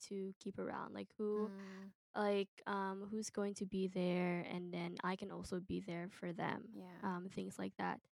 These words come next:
Speaker 1: And I think that's because, like, I, like, throughout that summer between second and third year of college, I really was able to kind of, like, find confidence in myself.
Speaker 2: Mm.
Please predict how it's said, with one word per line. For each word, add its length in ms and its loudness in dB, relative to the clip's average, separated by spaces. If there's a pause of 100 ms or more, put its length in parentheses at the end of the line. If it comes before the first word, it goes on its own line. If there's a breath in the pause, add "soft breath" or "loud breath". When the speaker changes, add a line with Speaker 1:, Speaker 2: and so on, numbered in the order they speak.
(300 loud breath)
Speaker 1:
And 120 12
I 60 12
think 260 4
that's 140 6
because, 600 6
like, 260 4 (560)
I, 380 10
like, 180 8
throughout 320 10 (280)
that 180 4
summer 320 2
between 380 -4
second 560 -2
and 200 -4
third 240 0
year 180 0
of 100 -8
college, 500 -2 (140)
I 380 6
really 380 4
was 200 2
able 360 2
to 160 -8
kind 200 -6
of, 100 -4
like, 180 0 (360 loud breath)
find 280 8
confidence 800 0
in 140 -2
myself. 680 0 (220)
Speaker 2:
Mm. 480 -6